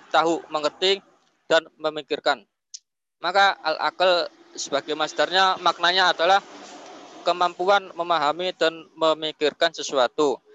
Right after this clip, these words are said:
Sesuatu itu bisa diungkapkan,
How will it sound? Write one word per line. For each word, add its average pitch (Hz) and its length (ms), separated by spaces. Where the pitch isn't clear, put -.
Sesuatu 160 480
itu 185 480
bisa 165 480
diungkapkan, 156 800